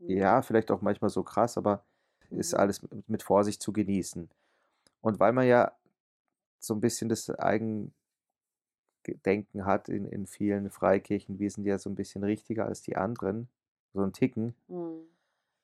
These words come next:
Speaker 2: muss es ja da doch irgendwie stimmen bei einem selber. Und ich weiß noch, ich habe dann solche Gespräche gehört, ja,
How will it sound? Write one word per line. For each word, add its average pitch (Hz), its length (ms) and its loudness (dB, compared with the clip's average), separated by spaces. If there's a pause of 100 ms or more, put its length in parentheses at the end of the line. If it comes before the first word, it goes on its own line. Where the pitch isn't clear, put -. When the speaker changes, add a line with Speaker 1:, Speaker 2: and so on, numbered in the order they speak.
(1040)
Speaker 2:
muss 113 280 2
es - 120 -2
ja 110 100 8
da 104 100 4
doch 117 200 2
irgendwie 117 200 2
stimmen 117 300 4
bei 98 120 4
einem 87 220 2
selber. 73 440 -2 (580)
Und 98 100 -4
ich - 120 -8
weiß 104 220 4
noch, 110 80 -4
ich - 80 -4
habe 104 120 0
dann 104 100 -4
solche 98 300 -2
Gespräche 98 500 -2
gehört, 98 300 0
ja, 95 240 0